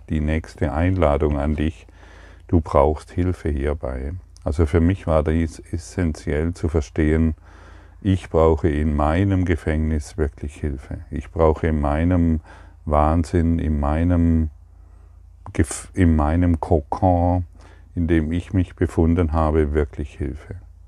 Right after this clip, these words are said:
Und das war das alles Entscheidende. Okay, ich brauche Hilfe. Und das hat eine Zeit lang gedauert, bis ich sie wirklich angenommen habe.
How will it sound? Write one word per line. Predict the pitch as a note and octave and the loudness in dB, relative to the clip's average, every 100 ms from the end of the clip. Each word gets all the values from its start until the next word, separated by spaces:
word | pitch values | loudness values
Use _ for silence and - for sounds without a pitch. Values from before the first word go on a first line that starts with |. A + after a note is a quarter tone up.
| - - - - - - - | -20 -20 -20 -20 -20 -8 -2
Und | E2+ | 2
das | D#2+ | 4
war | E2+ D#2 | 4 4
das | D#2+ - | 4 0
alles | F2 D#2 D#2 | 0 0 -2
Entscheidende. | E2 E2 - D#2+ D2 C#2+ D2+ D2 | -4 -6 -6 -6 -4 -6 -8 -8
Okay, | D#2 - D#2 D#2+ - | -6 -2 0 0 -4
ich | E2+ - | -8 -2
brauche | D#2+ C#2+ - D2 | 2 2 0 -4
Hilfe. | D2 C#2 D2+ - G#2 C3+ - - - - - - - - - - - - - | -2 -2 -4 -4 -4 -4 -8 -20 -20 -20 -20 -20 -20 -20 -20 -20 -20 -20 -6
Und | - F#2 F2 F2 E2+ - - | 2 4 4 4 2 0 0
das | F2+ | 2
hat | G#2+ G2+ | 2 2
eine | F#2+ F2 E2+ D#2+ | 2 2 2 -2
Zeit | - F2+ E2+ E2 | -2 2 4 2
lang | D#2+ D#2 | 0 0
gedauert, | D2+ D2 D2 F2 F#2+ - | 0 0 2 2 -2 -2
bis | D#2 | -2
ich | D#2 - | -4 -4
sie | D#2+ | -2
wirklich | D2 D2 D2+ D2 - | 0 -2 -4 -6 -4
angenommen | E2 G#2 D2 C2 C#2 B1+ | -2 -2 -2 -4 -4 -4
habe. | C2+ C2+ C#2+ F2+ | -4 -4 -2 -2